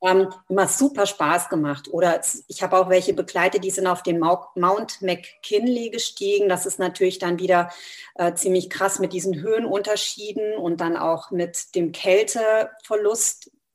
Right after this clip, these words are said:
oder weil's oben wahnsinnig kalt geworden ist, in die minus zwanzig Grad reingeht und so.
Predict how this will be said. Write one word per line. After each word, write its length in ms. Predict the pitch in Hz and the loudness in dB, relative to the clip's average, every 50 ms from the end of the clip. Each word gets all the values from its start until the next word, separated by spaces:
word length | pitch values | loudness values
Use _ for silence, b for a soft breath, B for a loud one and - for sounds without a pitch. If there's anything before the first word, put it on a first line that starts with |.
| - | -10
oder 320 | - 190 185 180 175 170 - | -6 -4 0 0 0 0 0
weil's 260 | 180 180 185 - - | -2 -2 -2 -4 -4
oben 360 | 208 220 226 214 180 151 151 156 | -4 -4 -4 -4 -4 -4 -2 -2
wahnsinnig 500 | 175 - 240 233 226 - 208 208 185 - | -2 -2 -2 -4 -4 -6 -6 -6 -8 -6
kalt 300 | - 208 202 214 208 - | -2 -2 -2 -2 -2 -6
geworden 280 | 208 196 196 196 196 | -4 0 0 0 0
ist, 180 | 196 190 - - | 0 -4 -4 -4
in 100 | 190 180 | -4 -2
die 220 | 180 175 170 - - | -2 -4 -4 -6 -6
minus 440 | - 175 180 190 202 196 175 - - | -4 -2 -2 0 -2 -2 -4 -6 -6
zwanzig 420 | - 165 165 185 190 196 180 - | -2 -2 -2 0 -2 -4 -8 -8
Grad 380 | - - - 175 196 190 - - | -10 -6 -2 -2 -2 -2 -2 -4
reingeht 400 | 185 185 185 170 185 180 175 - | -4 -2 -2 -2 -2 -4 -4 -4
und 120 | 180 165 | -6 -4
so. 200 | - 185 170 170 | -2 -4 -4 -4